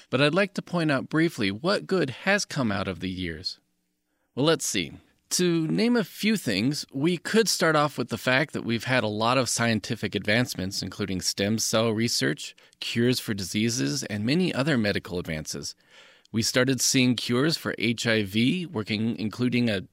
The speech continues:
two-year-old U S girl who became the first child born with H I V who was cured. Scientists have found new, smaller particles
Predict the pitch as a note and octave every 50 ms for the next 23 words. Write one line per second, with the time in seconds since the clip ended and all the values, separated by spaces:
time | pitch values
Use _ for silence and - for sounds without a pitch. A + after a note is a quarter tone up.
0 | _ - - - E3 D#3+ D#3 D3+ D#3 D#3 D#3+ D#3+ D#3 D#3+ D3 D3 D#3 D3 C#3+ D3
1 | C#3+ - - A2+ B2 D#3 G3 F#3 A2+ F2+ G2+ A2+ G#2+ A#2 - - C3 B2 B2+ A#2
2 | A2 - - - B2+ C3 - - - - C#3 C3 B2+ B2 A#2+ G#2+ G#2 A2 B2+ C#3+
3 | E3+ C#3+ G#2+ G2 - F#2 F#2 F2 - F2+ F2+ - G2 F#2+ G2 G2 - - B2+ A#2
4 | B2 - - - - F3+ F#3+ F3 - - - _ _ _ _ _ _ _ _ _
5 | _ _ _ - - - C3+ C#3+ D#3 F3 D#3+ - F#3+ G3 G3 - - B2+ G#2 -
6 | - A2 G#2+ G#2 G#2 A2 B2 C#3 D#3+ F3+ E3+ - - - A#2+ A2+ A2+ A2 G2+ -
7 | - - - D#3+ F3+ F3 - - F#3+ G3 F3